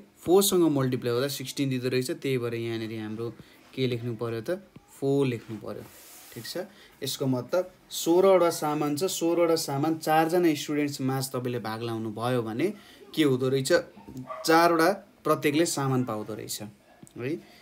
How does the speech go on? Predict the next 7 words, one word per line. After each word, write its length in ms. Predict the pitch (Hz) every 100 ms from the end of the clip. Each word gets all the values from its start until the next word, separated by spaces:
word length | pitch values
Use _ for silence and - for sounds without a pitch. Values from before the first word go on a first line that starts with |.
| - -
त्यसपछि 360 | 139 - 139
नेक्स्ट 320 | 139 147 160 -
क्वेसन 420 | 151 147 156 151
छ 60 |
यहाँनिर 500 | 147 143 143 143 143 160 202 - _ -
हाम्रो 380 | 110 110 113 120 127 127 127 - - -
ट्वेन्टी 440 | 147 156 165 160